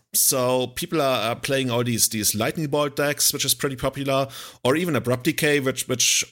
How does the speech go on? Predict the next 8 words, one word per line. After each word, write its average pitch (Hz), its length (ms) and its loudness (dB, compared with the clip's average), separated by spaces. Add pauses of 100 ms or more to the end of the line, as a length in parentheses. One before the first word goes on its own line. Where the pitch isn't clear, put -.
(200)
mana-wise 123 640 0
trades 117 460 0
on 110 220 -2
equal 120 240 -2
level 120 220 -2
against 117 280 0
Tarmogoyf. 127 520 0 (400)
So, 131 600 0